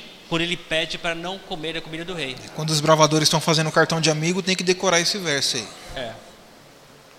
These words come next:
Speaker 1: Primeiro vamos ver um comentário aqui da, da irmã White,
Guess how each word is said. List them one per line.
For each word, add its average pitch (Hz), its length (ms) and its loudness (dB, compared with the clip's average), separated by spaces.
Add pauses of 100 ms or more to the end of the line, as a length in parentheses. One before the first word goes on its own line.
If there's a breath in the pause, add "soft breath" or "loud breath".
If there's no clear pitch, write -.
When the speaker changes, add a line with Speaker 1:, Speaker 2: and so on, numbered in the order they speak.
(1200 loud breath)
Speaker 1:
Primeiro 226 320 6
vamos 233 200 2
ver 208 80 4
um 214 80 4
comentário 180 540 4
aqui 175 160 0
da, 160 360 0 (400)
da 147 100 4
irmã 151 300 2
White, 170 320 0